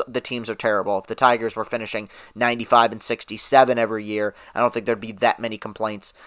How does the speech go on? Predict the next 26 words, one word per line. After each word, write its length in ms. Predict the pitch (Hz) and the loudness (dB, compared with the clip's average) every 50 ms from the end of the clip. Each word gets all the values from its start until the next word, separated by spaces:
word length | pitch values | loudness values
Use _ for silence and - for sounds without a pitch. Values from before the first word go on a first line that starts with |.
| - - | -14 -10
about 240 | - 113 123 117 101 | 0 2 2 4 4
the 80 | 107 | 2
local 300 | 107 110 113 110 - 120 | 0 0 0 0 0 -4
media 360 | 113 135 156 160 147 151 143 127 | -2 0 0 2 2 2 2 2
here, 280 | - - 135 131 127 | 2 2 2 2 2
but 140 | 110 113 - | 2 0 -4
people 200 | - 131 113 120 | -6 -6 -2 2
like 180 | 117 113 110 - | 2 2 0 0
to 60 | 107 | -4
find 220 | - 107 104 104 | -4 -4 -4 -4
stuff 200 | - - 107 - - | -2 -2 -2 -2 -2
to 60 | 107 | -10
complain 300 | 104 - - 131 127 127 | -12 0 2 2 2 2
ab-, 80 | 117 | 2
about. 400 | 120 - - - 120 117 117 113 - | 2 0 4 6 6 6 6 6 4
I 80 | - | 0
thought 240 | 110 - 113 104 - | 2 4 2 2 4
Petzold 340 | - 113 107 - 113 110 104 | 2 -2 -2 0 -2 -2 -2
did 100 | 110 104 | -4 -6
a 40 | 107 | -4
really 200 | 104 107 107 104 | -2 -2 -2 -2
good 140 | 107 104 95 | -4 -4 -2
job 220 | 110 107 104 104 | 2 2 2 2
his 140 | 104 101 - | 2 -2 -4
first 280 | - 113 110 - - | -4 -4 -4 -4 -4
year 200 | 113 110 110 101 | -4 -4 -4 -4